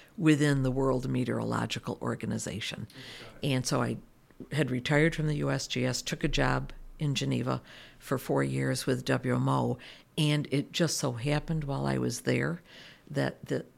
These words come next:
Intergovernmental Group on Earth Observation's executive director position was opening up. And so after four years with W M O, I applied for that job, got that geo job. Uh,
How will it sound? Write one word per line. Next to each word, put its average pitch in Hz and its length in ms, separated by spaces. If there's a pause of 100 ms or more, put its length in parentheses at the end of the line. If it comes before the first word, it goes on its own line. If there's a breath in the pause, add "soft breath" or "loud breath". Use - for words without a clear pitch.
Intergovernmental 127 960
Group 131 300
on 127 160
Earth 127 200
Observation's 127 1000
executive 135 640
director 127 640
position 160 500 (320 loud breath)
was 160 200
opening 147 480
up. 143 220 (400 loud breath)
And 151 120
so 156 100
after 139 240
four 143 260
years 123 320
with 131 120
W 131 260
M 131 80
O, 131 220 (340 loud breath)
I 131 40
applied 120 420
for - 140
that - 260
job, - 280 (540 loud breath)
got 139 260 (440)
that 131 200 (120)
geo 127 360 (160)
job. - 400 (500 loud breath)
Uh, 127 180